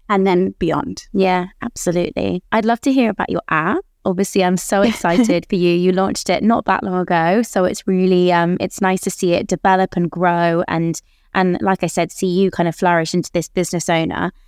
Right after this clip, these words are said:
Speaker 2: What can people expect from Movement and, and how is it different, I guess, to, to other fitness apps out there?
Speaker 1: Firstly, how hard is an app?
Speaker 2: Oh,
Speaker 1: Oh my
Speaker 2: I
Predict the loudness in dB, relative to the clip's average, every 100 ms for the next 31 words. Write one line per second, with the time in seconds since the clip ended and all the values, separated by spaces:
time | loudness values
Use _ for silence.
0 | -20 -4 -2 0 2 4 4 2 -2 -4
1 | -4 -2 0 0 0 0 -2 -2 -2 0
2 | 0 0 0 2 2 2 0 -2 -2 0
3 | 0 0 0 -2 -4 -2 0 2 0 -2
4 | -2 -2 -4 -4 -2 -4 -2 0 0 0
5 | -4 -4 -8 -2 0 0 0 0 0 0
6 | -2 2 2 2 0 0 0 -4 -16 _
7 | _ _ -2 2 4 6 4 4